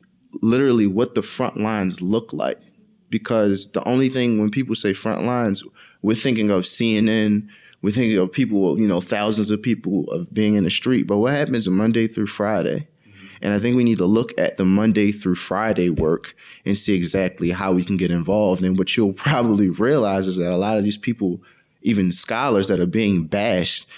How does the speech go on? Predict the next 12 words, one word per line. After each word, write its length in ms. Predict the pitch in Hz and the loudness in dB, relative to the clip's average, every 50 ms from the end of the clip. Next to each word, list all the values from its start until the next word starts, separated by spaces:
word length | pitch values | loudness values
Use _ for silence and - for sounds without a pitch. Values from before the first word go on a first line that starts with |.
| - - - - | -20 -20 -12 -6
their 160 | - 110 123 | -2 0 2
Monday 380 | 131 139 143 139 127 113 110 107 | 4 4 4 4 2 2 2 2
through 200 | - - 104 90 | 2 0 0 0
Thursday 540 | - - 127 131 160 165 139 107 - 92 90 | 0 0 0 2 2 2 2 0 2 0 0
is 160 | 76 80 - - | 0 -2 -2 -4
rigorous 800 | 67 82 87 110 143 151 135 95 80 82 - - - - - - _ - | -4 -2 0 0 0 2 2 2 2 2 0 0 0 -2 -2 -6 _ -2
with 320 | 90 117 127 131 - 90 | 0 0 0 0 -2 -4
those 260 | 95 107 104 101 - - | -2 0 0 2 0 2
<laughs> 40 | - | 2
small 320 | 160 147 117 107 90 - | 2 4 4 2 0 0
kindnesses. 840 | - - 123 107 104 92 67 - - - - 57 - - - - - - - - - - - - _ _ | -2 -4 -2 -2 0 -2 0 0 -2 -2 -2 -4 -4 -6 -6 -8 -8 -14 -20 -20 -20 -20 -20 -20 _ _
But 380 | 101 117 120 117 - - - - | -2 0 2 2 0 0 -4 -10